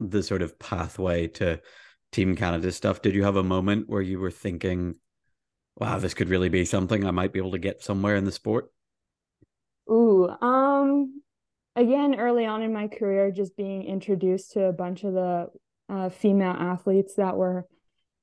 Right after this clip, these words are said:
Speaker 2: during Canada's biggest and most memorable winning streak,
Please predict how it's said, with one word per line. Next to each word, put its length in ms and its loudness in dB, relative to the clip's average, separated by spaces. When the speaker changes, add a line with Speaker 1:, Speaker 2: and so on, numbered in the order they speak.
Speaker 2:
during 440 2
Canada's 580 0
biggest 540 -2
and 300 -2
most 240 -4
memorable 560 0
winning 340 -4
streak, 520 -2